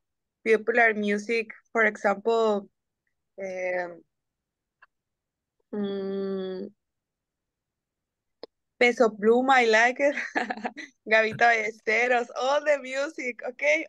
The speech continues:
All, all, all, all, all the music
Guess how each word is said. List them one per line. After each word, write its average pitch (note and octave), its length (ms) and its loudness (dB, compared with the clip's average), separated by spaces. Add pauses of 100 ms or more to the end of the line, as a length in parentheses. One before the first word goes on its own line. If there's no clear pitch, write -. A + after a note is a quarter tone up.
All, A3+ 380 2
all, G#3+ 240 -2 (420)
all, A#3+ 220 4
all, A3+ 400 4
all A3 200 4
the A#3+ 120 -4
music D#4+ 640 -8